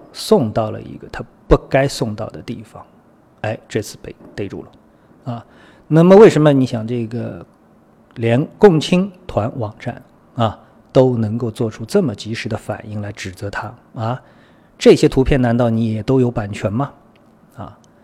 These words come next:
所以呢，这其实让人很容易就感觉到这是一种，这是一个，啊，是一个规模化的、系统化的，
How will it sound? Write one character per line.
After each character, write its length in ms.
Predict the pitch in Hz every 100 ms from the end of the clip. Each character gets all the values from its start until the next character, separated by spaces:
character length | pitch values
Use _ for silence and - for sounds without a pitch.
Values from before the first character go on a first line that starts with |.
| _ _
所 260 | - 147 175
以 60 |
呢， 180 | 117 120 - - _ -
这 200 | 156 - - - _
其 160 | -
实 300 | 131 113 104 -
让 180 | 127 117
人 140 | 104
很 180 | 113 117
容 160 | 107 113
易 120 | 170
就 100 | 135
感 180 | 104 98
觉 80 | 101
到 120 | 104
这 100 | 110
是 140 | -
一 80 | 117
种， 180 | - - - _ _
这 120 | -
是 100 | 127
一 140 | 117 110
个， 120 | 110 - _ _ _ _ _ _ -
啊， 260 | 113 95 - _
是 120 | - 127
一 60 |
个 100 | 117
规 200 | 113 165
模 160 | 202 120
化 180 | - 104
的、 80 | -
系 280 | - 220
统 120 | 147 101
化 140 | -
的， 120 | -